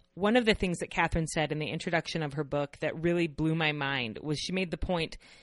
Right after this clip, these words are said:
that kids really do want to behave. They want to please us. And so when they're not behaving, it's not because they don't want to, it's because they can't. They don't have the skills or they don't know how to. So she said that we need to stop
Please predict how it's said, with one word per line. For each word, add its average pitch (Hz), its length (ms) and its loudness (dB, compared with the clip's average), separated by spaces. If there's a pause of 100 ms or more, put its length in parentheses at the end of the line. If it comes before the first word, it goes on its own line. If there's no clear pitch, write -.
(240)
that - 160 -6
kids 254 280 0
really 269 260 4
do 185 200 2
want 165 340 0
to 185 100 -2
behave. 160 420 -2
They 165 140 4
want 147 360 -2
to - 100 -4
please - 400 -4
us. - 340 -6 (360)
And 185 140 4
so 208 180 6
when 190 260 4
they're 180 140 4
not 160 340 2
behaving, 269 680 0 (260)
it's - 180 -4
not 208 220 2
because 254 280 2
they 185 120 4
don't 165 280 2
want 143 360 0
to, 214 260 0
it's - 180 -6
because 180 500 -2
they 160 160 2 (100)
can't. - 560 -4 (560)
They 175 80 4
don't 165 300 4
have 180 140 0
the 226 80 -2
skills 151 580 2
or 156 60 2
they 147 100 -2
don't 139 260 -2
know 139 120 -2
how - 320 -2 (100)
to. - 240 -4 (380)
So 196 160 6
she 214 180 4
said 254 320 4
that 240 140 4
we 208 120 2
need 202 260 2
to 175 60 0
stop 185 440 2